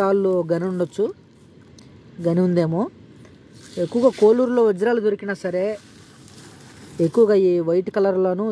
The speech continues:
తేనె కలర్లోనే ఎక్కువగా కనపడతా ఉంటాయి వజ్రాలు ఏరేటప్పుడు. ఇట్లా చాలా జాగ్రత్తగా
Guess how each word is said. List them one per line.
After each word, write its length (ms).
తేనె 260
కలర్లోనే 440
ఎక్కువగా 300
కనపడతా 380
ఉంటాయి 220
వజ్రాలు 440
ఏరేటప్పుడు. 460
ఇట్లా 180
చాలా 220
జాగ్రత్తగా 800